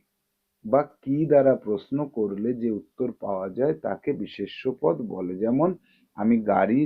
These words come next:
চালাচ্ছিলাম, কি চালাচ্ছিলাম? উত্তর হবে গাড়ি। এই গাড়িটা হচ্ছে বিশেষ্য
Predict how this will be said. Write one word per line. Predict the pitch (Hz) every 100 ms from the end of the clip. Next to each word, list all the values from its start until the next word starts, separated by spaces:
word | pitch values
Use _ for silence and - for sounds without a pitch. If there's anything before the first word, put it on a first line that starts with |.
| 139
চালাচ্ছিলাম, | 110 101 104 - _ - 107 98 98 98 87 67 60 _ _ _ _ _ _ _ _ _ _ _ _ _ _ _ _ _ _
কি | 131 151 151
চালাচ্ছিলাম? | 147 151 147 - - 156 160 196 175 127
উত্তর | - - 120 110
হবে | 107 107 92
গাড়ি। | 98 95 110 104 -
এই | 92 90 92
গাড়িটা | 92 92 120 131 127
হচ্ছে | 131 -
বিশেষ্য | 156 107 - 98 -